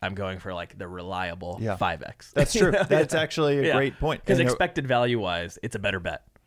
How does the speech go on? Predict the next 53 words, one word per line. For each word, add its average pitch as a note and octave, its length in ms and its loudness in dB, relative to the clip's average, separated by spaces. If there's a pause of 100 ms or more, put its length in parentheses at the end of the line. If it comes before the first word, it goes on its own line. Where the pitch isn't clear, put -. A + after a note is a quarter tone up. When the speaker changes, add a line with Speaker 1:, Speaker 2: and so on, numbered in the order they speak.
(140)
Speaker 2:
and A2 80 0
a A2 40 2
Speaker 1:
for G#2+ 40 2
me. A2+ 60 4
Speaker 2:
reliable B2 420 4
Speaker 1:
Yeah. - 60 -20
Speaker 2:
five A2+ 280 2
X. G#2+ 220 -6
That's A2+ 240 -4
insane. A#2 480 -4 (140)
You - 100 -8
know, A2 80 -2
if - 120 -12
you A#2 120 -8
can B2 100 -2
Speaker 1:
Exactly. C#3 300 0
Speaker 2:
get G2 40 -4
a F2+ 40 -6
five A2 260 0
X F#2+ 400 -8
and G#2+ 220 -6
feel B2+ 220 -2
like G#2+ 140 -6
it's G#2 140 -12
reliable. A2+ 220 0
Speaker 1:
And - 80 4
I D3 100 4
believe B2+ 260 2
that's, G2 220 -2
like, - 120 -6
a F2+ 40 -4
no F2+ 200 -6
brainer D#2+ 360 -6
for - 120 -12
what C2 160 -12
they're G#1+ 140 -12
doing. G1+ 180 -14 (120)
So - 300 -10
yeah. D#2+ 200 -10 (760)
Speaker 2:
If - 100 -10
I D3 260 4
had D#3 200 2
a C#3 60 4
million C#3+ 400 0
dollars, C3 360 4
I B2+ 60 0
could A#2 160 -8
put B2 160 0
it A#2+ 140 0
in, A#2+ 60 2
any, A#2 340 -2
and A#2+ 160 2
I, A#2+ 260 4